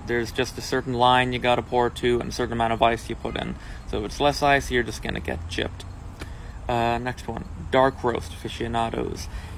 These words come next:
We only have, like, one, maybe two pots out there at a time, and they're really not that big. So we run out a lot, especially for those that order large or extra large.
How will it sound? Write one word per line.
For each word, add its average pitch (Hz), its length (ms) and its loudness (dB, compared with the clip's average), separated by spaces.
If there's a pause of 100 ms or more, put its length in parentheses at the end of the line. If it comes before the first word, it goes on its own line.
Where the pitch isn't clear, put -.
(180)
We 143 100 2
only 170 180 2
have, 160 140 2
like, 135 220 4 (500)
one, 127 600 2 (320)
maybe 135 920 2
two 135 360 -2
pots 131 380 0
out 127 140 2
there 127 140 0
at 120 100 0
a 117 40 -2
time, 127 400 -4
and 113 80 -4
they're 117 80 -4
really 123 520 2
not 113 240 -2
that 123 240 0
big. 120 220 0 (480)
So 123 680 2
we 127 200 -2
run 135 300 -2
out 120 220 0 (120)
a 120 40 -4
lot, - 480 0 (540)
especially 139 420 0
for 127 140 -4
those 123 220 0
that - 80 -8
order 117 240 0
large 117 480 2
or - 200 -2
extra - 300 -4
large. 151 540 0